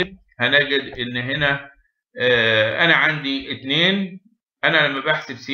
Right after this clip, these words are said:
أربعة مقابل المفتاح في العمود اتنين، طب لما بحسب س ستة هيبقى مقابلها صفر، يبقى ده معنى كده المقابل في العمود. المقابل في العمود معناها مقابل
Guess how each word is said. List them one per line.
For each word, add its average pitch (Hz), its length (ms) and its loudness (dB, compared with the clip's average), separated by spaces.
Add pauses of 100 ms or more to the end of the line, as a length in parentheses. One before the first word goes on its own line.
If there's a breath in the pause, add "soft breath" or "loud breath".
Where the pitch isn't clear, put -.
(140)
أربعة 156 640 2 (200)
مقابل 196 600 4
المفتاح 165 880 2
في 151 360 -2
العمود 135 540 -2
اتنين، 113 520 -4
طب 120 120 0
لما 127 200 -2
بحسب 160 340 -2
س - 80 -14 (240)
ستة 151 340 -2 (260 loud breath)
هيبقى 139 500 0
مقابلها 120 540 -2
صفر، - 340 -8 (180)
يبقى 117 200 -4
ده 151 180 2
معنى 147 280 0
كده 143 220 -2
المقابل 123 520 -2
في 113 120 -8
العمود. 101 380 -4 (460)
المقابل 170 440 2
في 160 140 -2
العمود 156 380 2
معناها 156 500 0
مقابل 185 340 2